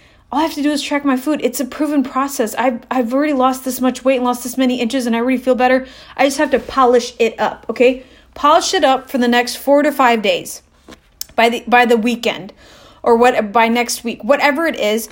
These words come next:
give yourself four to five days of tracking everything, being diligent,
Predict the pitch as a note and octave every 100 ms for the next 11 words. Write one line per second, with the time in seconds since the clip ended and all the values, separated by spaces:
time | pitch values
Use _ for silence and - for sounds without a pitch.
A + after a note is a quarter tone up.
0 | _ _ _ _ _ _ G#3+ C4 D4+ F4
1 | - B3 F3+ G3+ - _ - B3 C4+ D4+
2 | D4 B3+ G#3+ G3+ G3 - A3 A3 A3 G#3
3 | - A#3 G#3+ G#3 - - - - B3+ B3+
4 | G#3 F#3+ - B3+ A#3+ A#3 A3 G3 - G#3
5 | - -